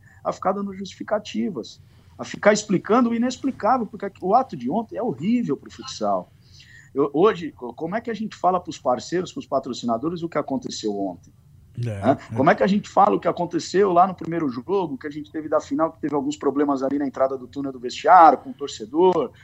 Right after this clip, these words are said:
Speaker 1: com o diretor lá entrando no vestiário e querendo brigar? Como é que você explica isso pro patrocinador que tava no jogo?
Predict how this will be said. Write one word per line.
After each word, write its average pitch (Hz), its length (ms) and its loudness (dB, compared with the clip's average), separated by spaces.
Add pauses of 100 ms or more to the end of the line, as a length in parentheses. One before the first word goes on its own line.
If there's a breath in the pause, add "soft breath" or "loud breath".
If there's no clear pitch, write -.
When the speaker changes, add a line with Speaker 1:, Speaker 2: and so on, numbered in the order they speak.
(140 soft breath)
Speaker 1:
com 127 180 -4
o 120 120 0
diretor 135 560 0
lá 120 580 0
entrando 131 380 -6
no 117 80 -6
vestiário 127 520 2
e - 20 -4
querendo 127 280 -4
brigar? 127 600 2 (200 soft breath)
Como 202 160 -6
é 302 60 -2
que 262 100 -18
você 202 300 -6 (160)
explica 180 540 -2
isso 139 160 -4
pro 131 80 -12
patrocinador 127 640 -2
que - 80 -14
tava 120 240 -2
no 120 120 0
jogo? 101 440 -4